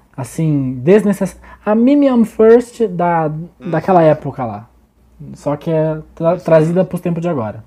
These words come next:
Speaker 2: Também acho. Foi exatamente o que eu disse também, que ela ia
Speaker 1: É.
Speaker 2: fazer piadas.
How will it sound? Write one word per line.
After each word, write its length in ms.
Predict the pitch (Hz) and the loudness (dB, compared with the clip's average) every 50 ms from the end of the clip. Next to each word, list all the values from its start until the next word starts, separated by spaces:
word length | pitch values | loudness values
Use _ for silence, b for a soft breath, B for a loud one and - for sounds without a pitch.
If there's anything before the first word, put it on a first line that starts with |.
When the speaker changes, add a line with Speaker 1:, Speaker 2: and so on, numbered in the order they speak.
| _ | _
Speaker 2:
Também 280 | - 110 110 113 117 113 | -20 -20 -20 -20 -18 -18
acho. 340 | 104 101 - - - - _ _ _ _ b b b b b b b b b b _ - | -18 -20 -20 -20 -20 -20 _ _ _ _ b b b b b b b b b b _ -18
Foi 160 | - - 180 175 | -12 -10 -8 -8
exatamente 500 | 151 180 190 185 202 180 180 175 - - | -6 -8 -8 -8 -8 -8 -8 -10 -10 -10
o 40 | - | -10
que 80 | - | -10
eu 120 | 196 202 214 | -8 -8 -8
disse 300 | 196 214 214 - 220 - | -8 -10 -12 -12 -14 -12
também, 480 | - 233 226 208 185 175 170 175 175 _ _ _ _ _ _ _ _ _ - | -12 -12 -10 -10 -10 -10 -12 -14 -16 _ _ _ _ _ _ _ _ _ -14
que 100 | - 123 | -10 -10
ela 160 | 120 123 127 | -8 -8 -6
ia 120 | 131 131 | -6 -6
Speaker 1:
É. 40 | 127 | -6
Speaker 2:
fazer 300 | 123 120 117 117 208 214 | -6 -6 -6 -8 -8 -10
piadas. 880 | - - 269 269 269 247 214 180 147 139 127 117 113 - - - - | -12 -10 -10 -8 -8 -8 -10 -10 -10 -8 -8 -8 -8 -10 -14 -14 -18